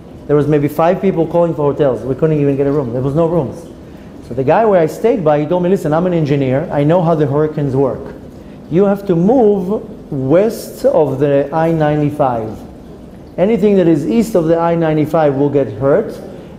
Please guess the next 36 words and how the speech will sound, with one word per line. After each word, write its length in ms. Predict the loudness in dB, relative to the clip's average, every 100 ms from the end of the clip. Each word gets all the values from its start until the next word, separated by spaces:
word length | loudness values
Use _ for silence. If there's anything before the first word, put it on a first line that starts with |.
| 0
And 180 | 2
the 80 | 2
buildings, 760 | 2 2 2 2 2 2 0 0
they 240 | 0 0
stop 640 | -2 -8 -8 0 2 2 -2
the, 420 | 2 4 2 0
the, 280 | 2 2 2
the 100 | 0
wind. 400 | 2 2 0 0
Anything 420 | -2 0 2 2
west 320 | 4 2 0 0
of 120 | 4
it, 200 | 2 2
there's 200 | -2 2
like 200 | 2 4
a 260 | 2 2 -4 -18 -14
corridor 720 | -2 2 4 4 6 6 6 2 -8 -12 0
where 120 | 0
it's 120 | 2
a 60 | -4
safe 380 | 2 2 2 0
place." 400 | 0 0 -8 -16 -18 -20 -20 -20 -4
Long 180 | -2 0
story 240 | 2 2
short, 240 | 4 4 4
I'll 120 | 4
tell 180 | 2 2
you 80 |
about 180 | 4 4
the 80 | 4
whole 140 | 4 4
Miami 440 | 2 2 2 0
story 460 | -2 0 2 4 2
another 300 | 2 0 0
time. 300 | -4 -4 0
That's, 360 | 0 -2 -12